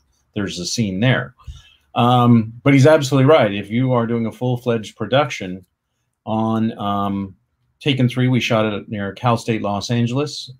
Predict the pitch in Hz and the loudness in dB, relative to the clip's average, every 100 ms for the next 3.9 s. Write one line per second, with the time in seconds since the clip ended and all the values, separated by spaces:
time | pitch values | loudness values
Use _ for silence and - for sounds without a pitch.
0 | _ 101 101 101 101 101 101 98 95 95 | _ -10 -6 -6 -6 -6 -6 -6 -6 -4
1 | 92 95 92 92 107 98 107 107 113 101 | -4 -4 -6 -8 -12 -6 -2 2 2 2
2 | 104 98 101 101 101 101 - 87 87 82 | 0 -4 -4 -4 -2 -4 -6 -6 -6 -6
3 | - _ - 147 135 110 90 85 - | -12 _ -2 0 0 -2 -2 -4 -8